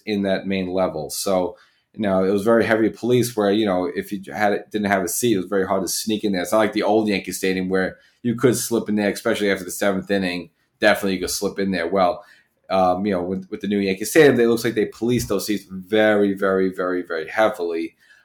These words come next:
Uh, but I guess with this season, it probably just tells me that they probably didn't sell too many season packages with those seats. So I guess the front office with all their, you know, numbers crunching is probably figured, "Hey, you know what? Why have a whole staff of ushers policing those seats when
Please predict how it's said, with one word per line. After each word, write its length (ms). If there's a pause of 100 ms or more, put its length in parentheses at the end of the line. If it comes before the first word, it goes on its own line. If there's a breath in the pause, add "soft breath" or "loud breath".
Uh, 220
but 180
I 20
guess 220
with 120
this 200
season, 560 (240 loud breath)
it 140
probably 240
just 100
tells 240
me 100
that 180
they 180
probably 300
didn't 120
sell 340
too 180
many 200
season 360
packages 480
with 140
those 180
seats. 360
So 360 (300 soft breath)
I 60
guess 160
the 180
front 220
office 320
with 80
all 160
their, 160
you 180
know, 280 (260 soft breath)
numbers 320
crunching 400
is 100
probably 260
figured, 280
"Hey, 160
you 80
know 160
what? 280 (260 soft breath)
Why 240
have 200
a 40
whole 200
staff 320
of 180
ushers 520
policing 420
those 180
seats 380
when 300